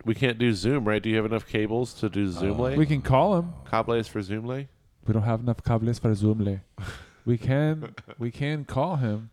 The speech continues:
Speaker 3: on the telephone.
Speaker 1: Okay, try it. See what happens. See if he answers.
Speaker 2: Call Nathan or call Patriot?
Speaker 1: Both.
Speaker 3: Let's call Patriot real quick.
Speaker 2: Okay.
Speaker 3: See what's up. See what's up to him.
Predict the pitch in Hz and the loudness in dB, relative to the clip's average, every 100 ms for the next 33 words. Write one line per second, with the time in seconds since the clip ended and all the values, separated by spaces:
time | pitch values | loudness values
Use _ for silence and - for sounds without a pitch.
0 | _ _ _ - _ _ - 107 101 131 | _ _ _ -20 _ _ -10 -8 -2 0
1 | 139 123 101 87 101 - 196 196 202 - | 0 -2 -8 -10 -12 -16 -14 -10 -12 -4
2 | 143 175 113 - - 135 135 139 147 95 | -2 0 -2 -4 -8 -6 -4 -4 -6 -12
3 | 90 - - _ - - 156 156 170 170 | -16 -20 -20 _ -20 -8 -4 -2 -2 -2
4 | 180 - 85 - - 104 101 104 92 85 | -4 -6 -6 -8 -6 -2 -2 -2 -6 -10
5 | - - 101 120 139 185 170 - 110 98 | -16 -8 -2 0 0 -2 -4 -2 -2 -2
6 | - 101 - 73 73 - - 131 156 - | -2 -4 -4 -8 -10 -12 0 0 0 -4
7 | - _ _ _ _ - - 165 156 143 | -20 _ _ _ _ -10 -2 0 2 0
8 | - 104 95 87 95 - - 90 - 82 | 0 0 0 -4 -12 -14 -8 -8 -6 -10
9 | - _ _ - - - 120 110 - 107 | -14 _ _ -20 -20 -20 -20 -20 -18 -18
10 | - - - - - _ _ _ _ _ | -18 -20 -20 -20 -20 _ _ _ _ _
11 | _ - - _ _ - - 123 - - | _ -20 -20 _ _ -20 -20 -20 -20 -20
12 | 110 _ - | -20 _ -20